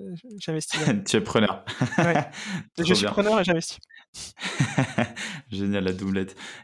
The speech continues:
Speaker 2: Et, euh, du coup, est-ce que t'as un dernier, euh, conseil, euh, peut-être plus, euh, entrepreneurial, peut-être plus, euh, prospection ? Là, c'est ouvert à tous les chakras.
Speaker 1: Euh,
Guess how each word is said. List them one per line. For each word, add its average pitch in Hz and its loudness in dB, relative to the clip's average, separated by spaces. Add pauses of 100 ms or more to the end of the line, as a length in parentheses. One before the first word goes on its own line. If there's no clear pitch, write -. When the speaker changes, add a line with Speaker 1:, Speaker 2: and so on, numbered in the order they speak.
Speaker 2:
Et, 98 2
euh, 98 4
du 104 -2
coup, 127 0
est-ce 127 0
que 131 2
t'as 104 2
un 101 2
dernier, 110 2
euh, 98 2
conseil, 113 0 (420)
euh, 92 -2
peut-être 101 0
plus, 107 -2
euh, 92 2
entrepreneurial, 101 0 (140)
peut-être 95 -6
plus, - -6
euh, 92 0 (340)
prospection ? 107 0 (200)
Là, 101 0
c'est 101 -2
ouvert 101 2 (100)
à 104 -4
tous - -8
les 101 -2
chakras. - -6 (1300)
Speaker 1:
Euh, 170 6